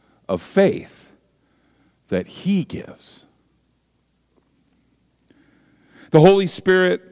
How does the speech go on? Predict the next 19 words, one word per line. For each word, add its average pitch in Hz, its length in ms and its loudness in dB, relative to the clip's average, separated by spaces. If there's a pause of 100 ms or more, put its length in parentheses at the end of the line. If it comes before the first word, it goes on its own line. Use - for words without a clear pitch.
(260)
opens 170 400 0
our 143 340 0 (300)
spiritual 180 640 -2
eyes 131 760 -4 (1080)
so 143 240 0
that 135 240 2
we 139 180 0
become 135 520 -2
aware 127 520 0
of 120 220 -2
our 107 580 -2 (280)
need 202 640 -2 (520)
for 98 260 -4
a 80 120 -10
Savior. - 480 -12 (960)
He 175 160 2
shows 180 460 2
us 165 300 0
that 143 280 -2